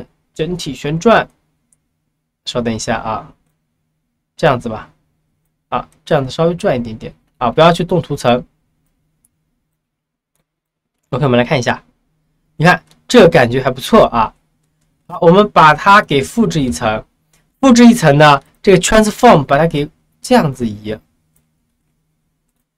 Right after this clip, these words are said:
啊，移成反方向的，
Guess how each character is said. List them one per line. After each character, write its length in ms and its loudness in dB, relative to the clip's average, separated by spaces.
啊， 200 -4
移 320 -6
成 640 -4
反 320 -4
方 160 -4
向 260 -2
的， 200 -8